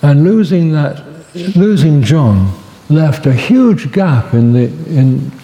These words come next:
in Galilee, in Palestine. And Jesus came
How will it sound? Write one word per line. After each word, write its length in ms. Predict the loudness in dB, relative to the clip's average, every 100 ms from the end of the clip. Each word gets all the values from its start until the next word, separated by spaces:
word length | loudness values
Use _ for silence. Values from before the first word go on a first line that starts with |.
| -2
in 680 | 0 2 -2 -6 -6 -6 -2
Galilee, 640 | 0 0 2 2 0 -2 -6 -20 -20 -20 -20 -20 -8 -2
in 140 | 0
Palestine. 800 | 0 0 0 -2 -2 -2 -2 -6 -14 -20 -20 _ _ -20 -20 -20 -20 -20 -20 -20 -20 -20 -20 -20 -20 -20 _ _ _ _ _ _ _ -20 _ _ _ _ _ _ -2
And 200 | 0 2
Jesus 420 | 2 2 2 -2
came 580 | -2 0 2 0 -4